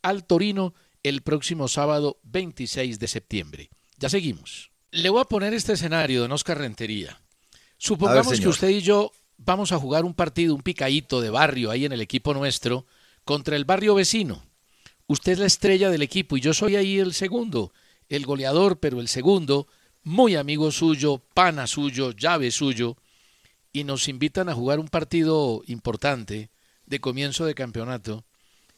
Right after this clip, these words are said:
Speaker 1: y el técnico dice que no me llevan. Se lo pregunto porque es que Koeman no incluyó a Luis Suárez en el partido Barcelona, eh, Girona.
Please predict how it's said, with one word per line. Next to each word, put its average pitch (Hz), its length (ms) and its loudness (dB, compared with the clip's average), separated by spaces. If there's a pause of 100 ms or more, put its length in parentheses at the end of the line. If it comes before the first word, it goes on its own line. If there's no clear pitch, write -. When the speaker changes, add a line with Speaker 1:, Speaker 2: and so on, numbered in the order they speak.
(240)
Speaker 1:
y 139 220 0
el 123 200 -6
técnico 139 460 -2
dice 123 300 -2
que 113 160 -6
no 117 160 -8
me 123 140 -6
llevan. 107 420 -4 (460)
Se - 160 -8
lo 123 140 -2
pregunto 139 440 -4
porque 139 300 -2
es 131 80 -4
que 185 200 -6
Koeman 123 520 0 (400)
no 123 180 -6
incluyó 160 680 2 (240)
a 123 120 -4
Luis 135 200 -2
Suárez 151 380 0
en 139 80 -8
el 113 140 -8
partido 131 520 -2 (380)
Barcelona, 123 880 -6 (640)
eh, 110 340 -4
Girona. 113 500 0